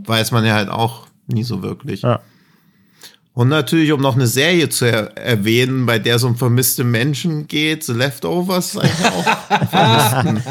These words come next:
Speaker 3: Ja, aber, ne, da ist ja dann auch irgendwann das Thema, dass man sich damit abgefunden hat, dass sie nicht wiederkommen werden.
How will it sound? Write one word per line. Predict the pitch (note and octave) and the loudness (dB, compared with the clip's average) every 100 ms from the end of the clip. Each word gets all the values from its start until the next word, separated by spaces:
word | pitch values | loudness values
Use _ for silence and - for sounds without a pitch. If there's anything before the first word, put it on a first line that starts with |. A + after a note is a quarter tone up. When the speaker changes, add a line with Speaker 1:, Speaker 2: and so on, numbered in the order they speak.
| C#3+ D#3 D3 - - - - - | -10 -10 -16 -16 -20 -20 -18 -2
Speaker 3:
Ja, | C3 | 0
aber, | C3 C#3 C#3 C3+ - - - _ - | 4 4 2 -2 -10 -20 -20 _ -2
ne, | B2 E3 - _ _ _ | 0 0 -2 _ _ _
da | A2+ A#2+ | 2 2
ist | C#3 | 2
ja | C#3 | 2
dann | C3 | 2
auch | A#2+ A2+ | 0 -2
irgendwann | C#3+ C3+ C3 B2+ | 0 0 0 0
das | A2+ | -2
Thema, | - B2 B2 A2+ | 0 0 2 0
dass | A#2 | -2
man | A#2+ A2 | -2 -4
sich | G#2+ | -4
damit | G#2+ G2 | -4 -4
abgefunden | A#2+ - G2+ D#3 - A2+ G#2 | -6 -6 -8 -8 -8 -8 -4
hat, | G2 G2 | -6 -6
dass | G2+ | -8
sie | G#2 | -6
nicht | G2+ A#2+ | -8 -8
wiederkommen | A#2 G2 G#2 G2+ | -8 -8 -10 -10
werden. | G2 - | -12 -14